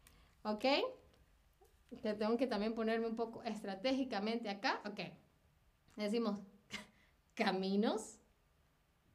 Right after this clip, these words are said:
A donde vamos, no necesitamos caminos. <laughs> Muy, muy bien. Caminos.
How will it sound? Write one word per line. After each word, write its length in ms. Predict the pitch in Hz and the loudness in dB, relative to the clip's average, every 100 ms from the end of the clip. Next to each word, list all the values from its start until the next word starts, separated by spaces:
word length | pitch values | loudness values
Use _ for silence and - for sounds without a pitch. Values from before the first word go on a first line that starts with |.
| _ | _
A 160 | 233 247 | 4 6
donde 360 | 254 247 226 220 | 8 8 8 6
vamos, 680 | 254 349 320 180 240 - | 6 6 6 4 2 0
no 200 | 247 302 | 2 4
necesitamos 1080 | 320 302 277 247 220 277 311 240 170 - - - _ _ _ _ _ _ _ _ _ _ _ - | 2 0 0 -2 0 2 2 2 0 -4 -8 -16 _ _ _ _ _ _ _ _ _ _ _ -8
caminos. 880 | - 240 160 160 165 175 - - - - - | -2 0 0 -4 -6 -8 -10 -14 -14 -8 2
<laughs> 1600 | 262 - - - 440 - 339 311 285 262 247 - 605 622 605 - | 2 2 -2 8 8 10 10 10 12 10 6 0 0 0 0 2
Muy, 100 | 320 | 8
muy 680 | 392 440 453 415 403 403 370 | 12 12 12 12 12 10 10
bien. 480 | 339 339 349 370 370 - - | 8 8 8 6 4 -4 -4
Caminos. 1160 | - 311 294 294 330 403 453 311 285 427 - | 8 12 12 12 12 12 12 10 10 6 2